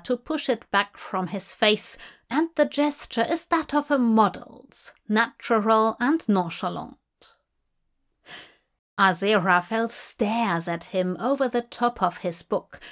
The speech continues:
with as much subtleness as he can muster, which, to his credit, is close to zero.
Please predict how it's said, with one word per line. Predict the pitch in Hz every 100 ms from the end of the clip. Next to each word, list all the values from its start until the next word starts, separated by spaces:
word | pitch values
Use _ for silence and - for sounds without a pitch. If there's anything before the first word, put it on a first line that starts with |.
| -
with | 262 269 -
as | 247 330 349
much | 220 247 294 -
subtleness | - 240 - 190 180 196 190
as | 214 262 -
he | 302
can | - 214 202
muster, | 185 - - 202 196 - - _ _
which, | - 269 - - - _ _ _
to | - 440
his | 247 240
credit, | - 294 202 196 - - - -
is | 359
close | - - 208 233 -
to | -
zero. | 165 196 175 170 - - - -